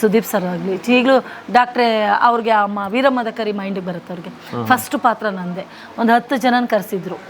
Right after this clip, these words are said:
Speaker 1: ಆ, ಹ್ಯೂಮನ್ಸ್ ಹಾಸ್ಪಿಟ್ಲಿಗೆ. ಅದ್ರಲ್ಲಿ ಸೆಲೆಕ್ಟ್ ಆಗಿದ್ದೆ ನಾನು ವೀರಮದಕರಿಗೆ.
Speaker 2: ಹ್ಮ್, ಹ್ಮ್, ಹ್ಮ್.
Speaker 1: ಫಸ್ಟ್ ಪಾತ್ರ ನಂದೇ ಬರುತ್ತೆ ಡಾಕ್ಟರ್ ಸೀನು ಅದರಲ್ಲಿ. ಆ, ಯಾವ, ಎಲ್ಲೋದ್ರೂ ಚೆನ್ನಾಗಿ ಮಾತಾಡ್ತಾರೆ, ಗುರ್ತು.
Speaker 2: ಇಂದ ಏನಾದ್ರೂ ಇದು ಬರುತ್ತಾ? ಸ್ವಲ್ಪ ಏನೋ ಫಂಡ್ ಅಥವಾ ಇಂಥ
Speaker 1: ಅದೆಲ್ಲ
Speaker 2: ಟೈಮ್?
Speaker 1: ನಾನು ಯಾವತ್ತೂ ಏನೂ ಕೇಳಿಲ್ಲ ಸರ್.
Speaker 2: ಹ್ಮ್.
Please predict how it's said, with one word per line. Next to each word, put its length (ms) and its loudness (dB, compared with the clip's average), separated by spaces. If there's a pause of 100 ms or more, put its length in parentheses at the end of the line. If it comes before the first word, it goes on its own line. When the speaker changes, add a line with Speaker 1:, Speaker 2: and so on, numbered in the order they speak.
(340)
Speaker 1:
ಆ, 160 4
ಹ್ಯೂಮನ್ಸ್ 360 4
ಹಾಸ್ಪಿಟ್ಲಿಗೆ. 480 -4
ಅದ್ರಲ್ಲಿ 340 0
ಸೆಲೆಕ್ಟ್ 300 -2
ಆಗಿದ್ದೆ 320 -4
ನಾನು 240 -6
ವೀರಮದಕರಿಗೆ. 680 -4
Speaker 2:
ಹ್ಮ್, 360 -6
ಹ್ಮ್, 140 -4
ಹ್ಮ್. 100 -4
Speaker 1:
ಫಸ್ಟ್ 380 2
ಪಾತ್ರ 220 2
ನಂದೇ 280 2
ಬರುತ್ತೆ 280 -2
ಡಾಕ್ಟರ್ 360 -6
ಸೀನು 260 -6
ಅದರಲ್ಲಿ. 320 -6 (460)
ಆ, 220 2 (140)
ಯಾವ, 180 6
ಎಲ್ಲೋದ್ರೂ 380 4
ಚೆನ್ನಾಗಿ 380 2
ಮಾತಾಡ್ತಾರೆ, 440 -4
ಗುರ್ತು. 440 0
Speaker 2:
ಇಂದ 60 2
ಏನಾದ್ರೂ 480 4
ಇದು 120 2
ಬರುತ್ತಾ? 420 0
ಸ್ವಲ್ಪ 220 -2
ಏನೋ 120 -2
ಫಂಡ್ 320 0
ಅಥವಾ 200 2
ಇಂಥ 240 0
Speaker 1:
ಅದೆಲ್ಲ 260 4
Speaker 2:
ಟೈಮ್? 100 4
Speaker 1:
ನಾನು 160 -2
ಯಾವತ್ತೂ 360 -2
ಏನೂ 300 -2
ಕೇಳಿಲ್ಲ 360 -6
ಸರ್. 200 -10
Speaker 2:
ಹ್ಮ್. 160 -6